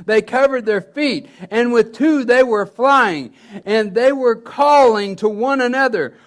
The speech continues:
'Holy, holy, holy is the Lord God Almighty. The whole earth is full of His glory.'" Uh,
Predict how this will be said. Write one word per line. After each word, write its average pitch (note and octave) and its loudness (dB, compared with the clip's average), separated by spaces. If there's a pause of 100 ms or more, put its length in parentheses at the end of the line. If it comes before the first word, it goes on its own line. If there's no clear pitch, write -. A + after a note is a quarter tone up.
(100)
'Holy, C#4+ 0
holy, C4+ 0
holy E3 -2 (280)
is D3 -10
the D#3 -6
Lord G#3+ 0
God G3+ -6
Almighty. F#3+ -6 (1120)
The E3 -4
whole G#3+ 0
earth G3 -2 (240)
is C#3 -14 (140)
full D3+ -4 (380)
of C#3 -12 (220)
His B2+ -16 (320)
glory.'" A#2+ -12 (880)
Uh, - -18